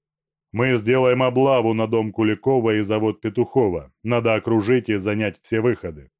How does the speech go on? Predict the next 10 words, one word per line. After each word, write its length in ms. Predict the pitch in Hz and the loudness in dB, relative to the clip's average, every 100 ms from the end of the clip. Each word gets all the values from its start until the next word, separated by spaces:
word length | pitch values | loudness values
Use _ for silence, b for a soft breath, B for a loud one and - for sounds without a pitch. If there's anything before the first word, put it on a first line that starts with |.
| _ _ _ - | _ _ _ -10
«Я 260 | 107 160 | -2 0
рекомендовал 720 | 170 131 135 135 135 139 165 175 | 0 0 -2 -2 0 0 2 0
бы 140 | 160 | -2
связать 580 | 147 147 165 143 160 127 | -4 -2 0 2 0 -2
злодея 640 | 110 127 123 117 147 139 | -2 -2 -2 -2 -2 -2
по 220 | 120 131 120 | -2 0 0
рукам 440 | 117 - 117 110 | -2 -2 -2 0
и 20 | |
ногам». 480 | 110 107 92 80 71 _ _ _ _ _ _ | -2 -4 -6 -10 -14 _ _ _ _ _ _
«Связать? 800 | - 117 117 107 101 107 104 | -4 0 0 0 0 0 -2